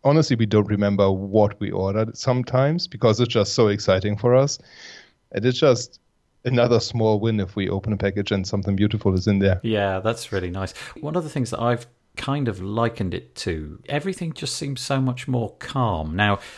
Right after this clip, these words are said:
Speaker 2: clearly, that's nonsense in some respects. There are people's lives who are anything but calm. What I mean by calm is that we're all in the same space. You know, we're, in my family situation, at least anyway, we are, we're all in the same house.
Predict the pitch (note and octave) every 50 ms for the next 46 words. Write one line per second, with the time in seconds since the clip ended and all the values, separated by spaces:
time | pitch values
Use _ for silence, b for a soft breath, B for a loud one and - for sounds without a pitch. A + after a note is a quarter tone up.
0 | B B B _ - - - D#3 E3 C#3+ A#2 - E2 D#2 D#2+ F#2 - - - _
1 | _ _ - - G#2+ F#2+ - - - - - - - - C3+ A#2 A2+ A#2 A2+ A2
2 | G#2 - - F2+ D2+ E2 - - - - A2 G2 F#2 - - F#2+ F#2 E2+ E2 -
3 | - - E2 - - - - - - F#2 F#2 F2 - A#2 G#2 F#2+ - G2+ F#2 F2
4 | F#2+ F#2+ F#2 F2+ E2+ - - F#2 F2+ F2 - - G2+ G2+ G2+ - - F#2+ F#2 F2+
5 | F2 B B B B B B _ - G#2 - - - - - F2 E2 D#2+ D#2 D2+
6 | - A#2 C3 C#3+ D3 C#3+ C#3 C#3 C#3 C#3 C3 B2+ A#2+ - F#2 F2 E2+ - - -
7 | F2+ E2 E2 E2 D#2+ E2 D#2+ - G2 F2+ - - - F#2 F2+ - B B B B
8 | B B B B B B - - A2 A2 A#2+ A#2+ A#2+ B2+ C3 C3+ C3+ C3 B2+ B2
9 | A#2+ B2 - B2 A2 G#2 G2 - - - - G2 F2 E2 E2+ - - G#2+ G2+ G2
10 | F#2+ G#2 A2 G#2 G#2 - - C3 A#2 A2+ A#2 A#2+ B2 B2+ B2 A#2+ B2 - G#2+ F#2+
11 | F#2 F2 F2 F2 E2+ - - - - - F#2+ F2 E2 - - F#2 - - F2+ -
12 | - F2+ F2 F2 E2+ E2 E2 E2 E2 F2 F2 E2+ F2 F2 F2 F2 E2+ B B B
13 | B B - G#2 G2+ A2+ A#2+ A#2 G#2+ G#2+ G2+ - - F2+ E2+ E2+ D#2 - E2 D#2
14 | D#2 D#2 - - - -